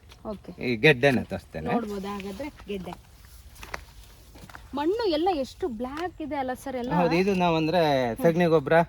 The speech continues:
Speaker 2: ಮತ್ತೆ
Speaker 1: ಹಾ.
Speaker 2: ನೀವು ಅಲ್ಲಿ ಕಾಂಪೋಸ್ಟ್ ನೋಡಿದ್ರಲ್ಲ,
Speaker 1: ಹಾ, ಹಾ.
Speaker 2: ಅದನ್ನ ಮಿಕ್ಸ್ ಮಾಡಿ, ಮಣ್ಣಿನೊಟ್ಟಿಗೆ ಮಿಕ್ಸ್ ಮಾಡಿ ಇಲ್ಲಿ
Speaker 1: ಇದೆಲ್ಲ
Speaker 2: ಹಾಕಿದ್ದೀವಿ.
Speaker 1: ಎಷ್ಟು ನೋಡಿದ್ರೇನೆ ಎಷ್ಟು ಫಲವತ್ತತೆಯಿಂದ
Speaker 2: ಹೌದು,
Speaker 1: ಕೂಡಿದೆ
Speaker 2: ಹೌದು.
Speaker 1: ಅನ್ಸುತ್ತೆ ಈ ಮಣ್ಣು.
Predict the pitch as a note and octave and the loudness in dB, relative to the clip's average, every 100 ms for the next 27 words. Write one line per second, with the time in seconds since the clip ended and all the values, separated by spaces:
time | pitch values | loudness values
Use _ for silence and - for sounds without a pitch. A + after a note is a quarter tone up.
0 | - D#3+ D#3+ D3+ D3 C#3 C3 C#3+ C#3 C3 | 0 0 2 2 2 2 2 2 2 -2
1 | C#3 C#3 G#2+ F2+ F2 C3+ G#3 A3 - - | -2 0 -2 -4 -2 0 -2 -6 -12 -2
2 | E3+ F3+ F3 G3+ - G3 D4+ G#3+ D#3+ D#3+ | 0 4 2 2 0 0 0 2 2 4
3 | D#3 C#3+ D3 D#3+ - F3 A#3+ A#2+ G2+ - | 2 0 0 -2 0 0 2 0 -2 -2
4 | C#4 C#4+ B3+ - D#4 C4 C#4+ E4 E4+ E4+ | -2 0 -2 -4 -2 0 0 0 0 2
5 | D#4 - C4+ C#4+ D#4 - D4+ D#4 C#4+ F3+ | 0 0 2 2 2 0 0 4 6 6
6 | C#4 C4 B3 A3+ A3 G#3 G#3 G3+ A3 G#3 | 4 2 2 2 0 -4 -4 -2 0 0
7 | C4 - - | -4 -8 -18